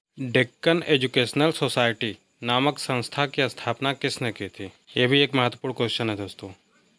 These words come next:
तो मेरे प्यारे दोस्तों अगर आप में से किसी को भी इसका सही जवाब पता है तो कमेंट करके बता सकता है। तो दोस्तों आइए जानते हैं इसका सही जवाब क्या है। आपका सही जवाब है सी, बाल गंगाधर तिलक, यानी कि भारत के स्वतंत्रता संघ के दौरान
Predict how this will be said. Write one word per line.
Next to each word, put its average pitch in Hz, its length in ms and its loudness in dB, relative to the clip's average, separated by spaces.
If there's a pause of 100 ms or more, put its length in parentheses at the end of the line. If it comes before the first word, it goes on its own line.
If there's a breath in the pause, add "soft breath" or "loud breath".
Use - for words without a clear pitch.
(200)
तो 127 60 -2
मेरे 127 140 2
प्यारे 139 180 4
दोस्तों 143 300 0
अगर 147 220 0
आप 117 200 2
में 147 100 2
से 143 140 -6
किसी 127 260 -4
को 139 120 -2
भी 147 100 2
इसका 139 240 2
सही 117 240 -2
जवाब 117 260 0
पता 117 200 -2
है 151 80 0
तो 156 100 -6
कमेंट 131 320 0
करके 120 220 -2
बता 107 240 -2
सकता - 300 -14
है। 101 80 -14 (800 loud breath)
तो 135 80 -8
दोस्तों 139 360 2
आइए 135 260 6
जानते 143 300 4
हैं 151 80 6
इसका 160 240 0
सही 139 360 0
जवाब 107 340 2
क्या 101 140 -6
है। 95 140 -12 (260)
आपका 135 360 0
सही 151 260 4
जवाब 110 320 2
है 127 100 2
सी, 113 360 0 (440)
बाल 120 340 2
गंगाधर 123 600 0 (380)
तिलक, 101 340 -4 (600)
यानी 135 240 4
कि 160 120 4
भारत 123 360 0
के 156 160 -2
स्वतंत्रता 131 460 2
संघ 143 380 0
के 139 140 -2
दौरान 110 400 -2